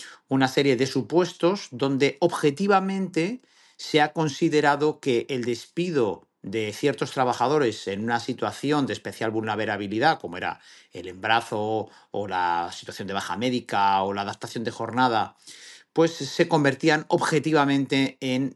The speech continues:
situaciones o decisiones empresariales nulas, en este caso en despidos nulos. Eh, y era la empresa la que ya el trabajador estaba exonerado de aportar ese indicio, bastaba con que acreditara que estaba en ese tipo de situación, y es la empresa la que tenía que acreditar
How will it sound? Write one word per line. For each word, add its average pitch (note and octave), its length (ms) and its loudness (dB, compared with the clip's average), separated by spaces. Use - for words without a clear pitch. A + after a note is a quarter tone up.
situaciones C3 720 -4
o C3 80 2
decisiones C3 500 -4
empresariales A#2+ 640 -4
nulas, C3 460 2
en E2+ 80 -8
este G2 180 -6
caso G#2+ 220 -4
en C3+ 80 0
despidos A#2+ 560 -4
nulos. A2+ 640 -2
Eh, A#2+ 580 4
y F3 220 4
era F#3+ 120 2
la D3+ 140 2
empresa F#3+ 500 0
la F#3 160 2
que B2+ 260 -4
ya D3 380 2
el C3+ 160 -8
trabajador C3+ 540 -4
estaba C#3 320 -4
exonerado C#3 540 -2
de A2+ 160 -4
aportar A#2+ 560 -6
ese C#3 240 -8
indicio, G3 500 -6
bastaba A2+ 340 -6
con A2+ 140 -8
que A2+ 80 -14
acreditara A2 680 -4
que G2 100 -18
estaba G2 240 -10
en F#2 80 -10
ese F#2 160 -14
tipo G2+ 240 -10
de C3 40 -6
situación, D#3+ 540 -8
y D#3+ 80 -10
es E3 80 -8
la F3+ 80 -2
empresa E3 340 -4
la D3 100 -2
que C#3 60 -10
tenía A#2+ 220 -8
que C3+ 60 -8
acreditar C3 480 -4